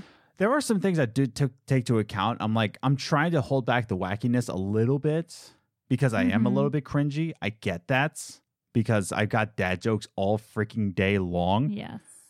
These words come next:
Speaker 1: I've got dad jokes for days. You don't even try to test me, you know?
Speaker 2: Yeah.
Speaker 1: Um, if I were in the Olympics, I would win the solid bronze, 'cause I'm sure there's people better than me, but I would be in
Speaker 2: Yeah.
Speaker 1: the top three. Um, but, you know, I,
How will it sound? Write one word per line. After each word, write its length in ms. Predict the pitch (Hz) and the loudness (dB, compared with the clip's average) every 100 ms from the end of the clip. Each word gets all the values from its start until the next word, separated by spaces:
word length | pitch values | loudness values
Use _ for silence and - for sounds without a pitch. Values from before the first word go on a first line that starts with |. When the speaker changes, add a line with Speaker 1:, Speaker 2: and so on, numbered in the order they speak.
| _ - | _ -2
Speaker 1:
I've 160 | 139 | 0
got 220 | 208 160 120 | 0 0 0
dad 240 | 110 107 | 0 2
jokes 180 | 107 - | 0 -2
for 160 | 92 - _ | -8 -10 _
days. 400 | 107 98 85 - | 2 2 0 0
You 60 | 110 | 2
don't 180 | 156 | 2
even 220 | 147 98 85 | 2 0 -4
try 220 | - 101 | -2 -2
to 80 | 87 - | -2 -10
test 420 | - 92 - - | -6 -6 -6 -12
me, 200 | - - _ - | -14 -16 _ -6
you 80 | |
know? 140 | 95 87 | 0 0
Speaker 2:
Yeah. 320 | - - - 208 - - | 0 -8 -10 -12 -14 -8
Speaker 1:
Um, 540 | 90 87 87 85 85 _ _ 120 | -4 -2 -2 -4 -8 _ _ -4
if 120 | 117 | -2
I 80 | 175 | 0
were 180 | 202 | 0
in 80 | 156 | 0
the 140 | 107 90 | 0 0
Olympics, 360 | 104 127 147 | 0 0 0
I 80 | 113 | 0
would 220 | 107 98 | 0 0
win 260 | 92 113 110 | 0 0 0
the 80 | 92 | -2
solid 600 | - - 98 107 98 82 | -8 -2 2 4 2 0
bronze, 640 | 90 80 80 - - - - | -4 -4 -6 -10 -10 -14 -16
'cause 120 | - 98 | -4 -2
I'm 100 | 87 | 0
sure 140 | 95 | 0
there's 140 | 80 | 0
people 240 | - 87 82 | -4 -6 -4
better 240 | 87 67 | -6 -6
than 140 | - - | -10 -8
me, 140 | 65 | -8
but 160 | - 180 | 0 2
I 100 | 240 | 4
would 200 | 175 107 | 2 2
be 100 | 104 | 2
in 80 | 90 | 2
Speaker 2:
Yeah. 60 | |
Speaker 1:
the 20 | |
top 220 | - - - | -2 -4 -4
three. 220 | 71 76 - - - - - | -6 -6 -10 -20 -20 -16 -2
Um, 580 | 104 101 98 92 92 - _ _ _ _ _ _ _ | 0 2 0 -2 -4 -12 _ _ _ _ _ _ _
but, 160 | 110 98 | -4 -2
you 120 | 113 | -2
know, 260 | 92 82 - _ | -2 -4 -8 _
I, 260 | 120 127 | 0 2